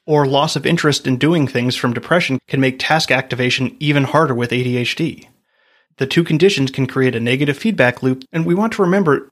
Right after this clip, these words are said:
these exacerbated symptoms can lead to a chain reaction. For example, A D H D gives us a propensity to lose things, and for a lot of us, that includes our keys.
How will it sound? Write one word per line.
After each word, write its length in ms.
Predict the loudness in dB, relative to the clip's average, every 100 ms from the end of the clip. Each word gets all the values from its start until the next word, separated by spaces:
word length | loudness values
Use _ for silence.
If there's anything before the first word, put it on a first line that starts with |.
| 0
these 160 | 0
exacerbated 640 | 2 0 0 0 -2 -2 -2
symptoms 400 | -2 0 0 -2
can 180 | -2
lead 160 | -2 -2
to 120 | 0
a 40 | 0
chain 280 | 0 -4 -2
reaction. 500 | 0 -2 -4 -12 -16 _ _ _ _ _ _
For 160 | -2 0
example, 540 | 2 2 0 -4 -12 _ _ _
A 140 | 0 2
D 120 | 2
H 200 | 2 0
D 160 | -4
gives 260 | 0 0 0
us 220 | -2 -2
a 80 | -4
propensity 560 | -4 -2 0 0 0 -2
to 80 |
lose 280 | 0 0 0
things, 320 | -2 -6 -4
and 240 | -2 -4 -4
for 180 | 0 2
a 60 |
lot 220 | 4 2
of 80 | 2
us, 240 | 0 -2 -4
that 160 | -2
includes 320 | -2 -2 -2
our 80 | -2
keys. 520 | -2 -4 -4 -6 -10